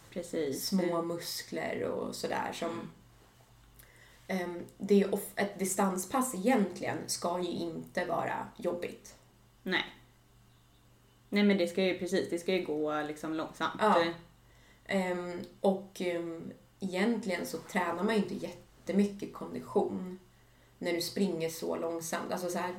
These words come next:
Speaker 2: du, vi pratar ju om att du borde ligga... Alltså det är ju väldigt individuellt med pulsen.
Speaker 1: Mm.
Speaker 2: Men,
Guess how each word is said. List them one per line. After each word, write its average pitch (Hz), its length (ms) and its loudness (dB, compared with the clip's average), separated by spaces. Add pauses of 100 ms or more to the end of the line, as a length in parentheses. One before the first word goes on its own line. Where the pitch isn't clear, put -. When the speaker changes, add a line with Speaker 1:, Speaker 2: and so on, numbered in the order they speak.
(140)
Speaker 2:
du, 190 140 4 (120)
vi 196 160 4
pratar 226 260 4
ju 170 60 0
om 175 60 -4
att - 40 -6
du 165 120 -4
borde 170 240 -2
ligga... 165 420 -2 (520)
Alltså 190 180 -2
det 190 80 4
är - 20 8
ju 208 60 6
väldigt 165 220 6
individuellt 170 600 2
med 175 160 -6
pulsen. 214 480 2 (200)
Speaker 1:
Mm. 165 440 -4
Speaker 2:
Men, 175 480 0